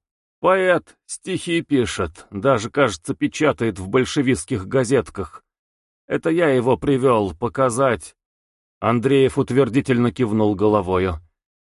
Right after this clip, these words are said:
«Да, мне захотелось посмотреть, кто идет на смену нежному поэту прекрасной дамы, поэту нечаянной радости.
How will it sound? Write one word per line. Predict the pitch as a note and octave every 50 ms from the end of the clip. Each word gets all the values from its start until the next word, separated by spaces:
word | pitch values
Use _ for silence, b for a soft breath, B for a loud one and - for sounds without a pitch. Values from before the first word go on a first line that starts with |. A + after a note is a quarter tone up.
| _ _ _
«Да, | - A#2 F3+ F3+ F#3 F3+ E3 E3
мне | F3+ F#3+ F#3 E3+
захотелось | D#3 D#3 - F3+ F3 - F#3+ F3 D#3+ D#3+ - -
посмотреть, | - E3 D3 - F3+ F3 D3+ E3 E3 F3+ C#3+ -
кто | - - - F3+ F3+ E3+ D#3+
идет | C3+ F#3 E3+ C#3 -
на | D3+ D#3 D#3 D3
смену | - F#3 F3 E3+ D3 B2 A#2 A#2+
нежному | C#3 D3 C3 A2 F#2 B2+ B2+ A#2+ A#2 A2
поэту | - C3+ C3+ C3 C3 C3 A#2 - - G#2+
прекрасной | - D3 C#3 C3+ - D3 C#3 B2 G#2+ - - A#2 A2+ A2
дамы, | G2+ F#2 A2 F#2+ F2 F2 F2+ D#2 D2+ - _ _ _ _ _ _ _ _ _ _ _ _
поэту | C3+ D3 D#3 D3+ C#3+ - D3 C3 A#2 G#2+
нечаянной | F2+ G#2 C#3+ C#3 - - C#3+ B2+ A2+ G#2+ G#2+ G#2+ A2+ A#2 A2 G#2+
радости. | G#2+ B2 B2+ A2+ D#2+ F2+ E2+ - - - F#2 E2 -